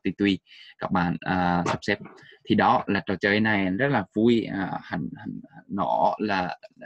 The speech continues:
đưa đến cái độ understanding, cái độ mà dòng chảy tự nhiên vào, bởi vì người bên cạnh người hòa, người chơi, explainer là cố gắng giải thích mọi cách, mọi cách, bằng mọi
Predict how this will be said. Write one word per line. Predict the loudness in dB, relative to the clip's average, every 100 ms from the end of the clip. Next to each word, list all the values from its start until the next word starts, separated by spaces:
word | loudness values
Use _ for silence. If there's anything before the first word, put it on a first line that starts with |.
| -20 _
đưa | 0 2
đến | 2 2
cái |
độ | 2 2 2
understanding, | 0 -2 -4 -2 0 0 0 -2 -2 _ -20 -20 -6
cái | 0
độ | 2 2
mà | 0
dòng | -2 0 0
chảy | -4 -8 -2
tự | 2
nhiên | 2 2 0
vào, | 0 0 -2
bởi | -2
vì | 0 2
người | 2 4 4 4
bên | 4 0
cạnh | 0 -2 -2 _ _ -4
người | 0 0
hòa, | 0 2 2 2 -6 _ 0
người | 0 2
chơi, | 2 2 2
explainer | -2 -4 0 2 4 2
là | -2 -2
cố | -2
gắng | -2 -4
giải | -2 -4 -4
thích | -8 -6
mọi | -4 0 2 2 2 2
cách, | -2 -2 _ -6
mọi | -2 0 2 0 0
cách, | -2 -4 -2
bằng | -6 -6
mọi | -8 -8